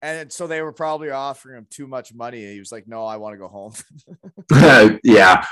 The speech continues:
Speaker 2: Well, I think covid was rough on him 'cause in Germany last year, no fans, and also, like,
Speaker 1: He
Speaker 2: you're
Speaker 1: wouldn't
Speaker 2: not
Speaker 1: even
Speaker 2: allowed to
Speaker 1: know
Speaker 2: go to a
Speaker 1: what it's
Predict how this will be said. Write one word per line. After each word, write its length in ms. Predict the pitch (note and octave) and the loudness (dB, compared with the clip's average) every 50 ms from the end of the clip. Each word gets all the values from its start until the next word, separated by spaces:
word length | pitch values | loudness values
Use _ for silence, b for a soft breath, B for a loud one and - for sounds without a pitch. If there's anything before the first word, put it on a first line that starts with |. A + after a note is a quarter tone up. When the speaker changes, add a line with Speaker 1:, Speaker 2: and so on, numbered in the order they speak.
| B - | B 0
Speaker 2:
Well, 180 | - D3 E3 E3+ | 4 6 6 6
I 20 | |
think 220 | F3 G3+ F#3+ - - | 6 6 4 4 4
covid 400 | C#3+ C#3 C#3 D3+ D#3 E3 D#3 C3+ | 4 6 6 6 6 6 6 6
was 160 | B2 A#2 G#2+ | 6 6 6
rough 320 | G#2 G2 F#2+ G2 G2+ - | 6 4 4 4 2 2
on 180 | A2+ G#2+ G#2 G2 | 2 4 4 4
him 220 | F2+ F2 E2 - _ _ _ _ _ _ _ | 2 0 -2 -6 _ _ _ _ _ _ _
'cause 460 | - A#2 A2 G2 - - - - _ _ _ | 2 2 2 2 2 -2 -8 -12 _ _ _
in 200 | - B2 A2+ A2 | 0 2 2 2
Germany 480 | G#2 G#2+ A2 A#2 C3 C#3 C#3 A#2+ G#2+ G#2 | 4 4 4 4 4 4 4 4 4 6
last 420 | G2 F#2+ G2 G2 G2+ - - - | 6 6 6 4 2 0 -2 0
year, 460 | A#2 A2 A2 G#2 G2+ G2 F#2+ F#2 F#2+ - _ _ - | 2 4 6 6 6 4 2 0 -4 -10 _ _ -4
no 260 | B2 A2 A2+ B2 B2+ | 0 4 4 4 4
fans, 840 | B2 - A#2+ A2+ G#2+ G#2+ G#2+ G#2+ G#2+ G#2+ G#2 G2 - - - _ _ - | 2 2 0 2 2 4 2 2 2 0 -2 -6 -10 -14 -18 _ _ -6
and 240 | G#2 G#2+ G#2+ G#2+ | -4 -2 0 2
also, 520 | G#2+ A2 A2+ A#2+ A#2 - - A#2+ A2+ A2 A2 G#2+ | 2 4 4 2 2 2 4 4 6 6 6 6
like, 300 | G#2+ G2+ F#2+ F2+ - - | 6 6 4 2 0 -4
Speaker 1:
He 60 | - | -10
Speaker 2:
you're 80 | D#3+ E3+ | -10 -6
Speaker 1:
wouldn't 160 | F3 B2 A2+ | -4 -2 0
Speaker 2:
not 80 | A2 A2 | 2 2
Speaker 1:
even 100 | A2+ A2+ | 4 4
Speaker 2:
allowed 120 | A2 A2 | 4 4
to 60 | A2 A2 | 4 4
Speaker 1:
know 40 | |
Speaker 2:
go 100 | A#2+ A2 | 6 6
to 60 | A2+ A2 | 6 6
a 20 | |
Speaker 1:
what 60 | G#2+ F#2+ | 6 6
it's 60 | F#2+ | 6